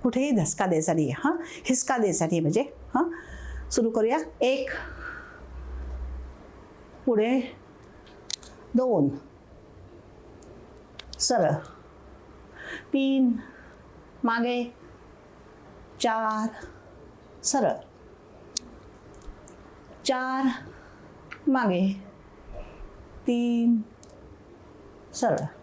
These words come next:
दोन, मागे, एक, सरळ. म्हणजे कमरेची मागे पुढे हालचाल झाली पाहिजे म्हणून. हां? आता कंबरे आपण गोल फिरवणार आहोत. कंबर गोल फिरवताना पोट आत घ्यायचा प्रयत्न करायचा.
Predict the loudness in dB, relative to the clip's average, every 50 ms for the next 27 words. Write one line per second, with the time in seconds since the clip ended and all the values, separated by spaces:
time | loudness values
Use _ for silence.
0 | -20 -20 -20 -20 -20 -20 -20 -20 -20 -20 -20 -20 -20 -20 -20 -4 0 2 2 4
1 | 2 2 0 0 0 0 0 0 0 0 -2 -6 -14 -20 -20 -20 -20 -20 -20 -20
2 | -20 -20 -20 -20 -20 -20 -20 -12 -4 0 0 2 2 4 2 4 4 2 0 0
3 | -4 -14 -20 -20 -20 -20 -20 -20 -20 -20 -20 -20 -20 -8 -4 0 2 4 4 4
4 | 4 4 2 2 0 -2 -8 -12 -14 -16 -18 -20 -20 -20 -20 -18 -16 -12 -6 -2
5 | 0 2 2 2 2 2 0 -2 -4 -10 -18 -20 -18 -18 -18 -18 -18 -20 -8 -2
6 | 0 2 2 2 2 2 2 2 2 2 2 2 2 0 0 0 0 2 2 2
7 | 4 2 2 2 2 2 2 2 2 2 4 2 4 4 4 2 4 4 4 4
8 | 4 4 2 2 2 2 4 4 4 4 2 0 0 0 2 2 2 2 -2 -8
9 | -10 -6 -4 -4 -4 -4 -6 -8 -10 -6 -4 -4 -2 0 -2 0 2 2 4 4
10 | 4 4 2 0 -2 0 2 2 4 4 4 2 2 2 2 2 2 4 2 2
11 | 2 0 -2 -2 -6 -10 -12 -12 -12 -16 -18 -14 -4 0 2 2 4 4 2 2
12 | 2 0 0 2 2 0 2 2 2 0 2 0 -2 -2 -6 -10 -6 -2 0 2
13 | 2 2 2 2 4 2 2 4 2 2 2 2 2 2 4 2 2 2 2 2
14 | 0 0 0 -2